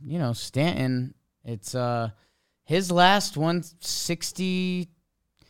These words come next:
or what is it now? His last one eighty games, he's been a two oh eight hitter, <laughs> an under three hundred on base. And, you know, he can, he can barely move. He's had nine lower body injuries in the past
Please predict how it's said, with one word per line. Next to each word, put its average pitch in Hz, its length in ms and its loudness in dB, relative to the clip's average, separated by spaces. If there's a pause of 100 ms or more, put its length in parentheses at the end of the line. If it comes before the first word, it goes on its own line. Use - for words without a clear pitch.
(460)
or 135 400 0
what 156 180 0
is 127 160 0
it 113 100 -4
now? 113 220 -2
His 120 220 -2
last 143 320 4
one 143 280 0
eighty 143 440 2
games, 143 560 -2
he's 123 220 -4
been 120 200 -4
a 120 80 -4
two 131 340 -2
oh 127 140 2
eight 131 180 2
hitter, 135 440 0 (120)
<laughs> 120 340 0 (240)
an 123 200 -6
under 131 320 -2
three 127 240 -4
hundred 127 340 -2
on 123 240 -4
base. 120 480 -8 (680)
And, 127 540 -2 (220)
you 147 140 -8
know, 120 160 -6
he 120 160 -6
can, 120 380 -6
he 117 140 -4
can 120 160 -2
barely 131 320 4
move. 143 380 2
He's 110 160 -4
had 117 200 -4
nine 139 640 -4
lower 131 360 0
body 135 420 2
injuries 123 580 -4
in 117 120 -6
the 113 80 -8
past 123 580 -6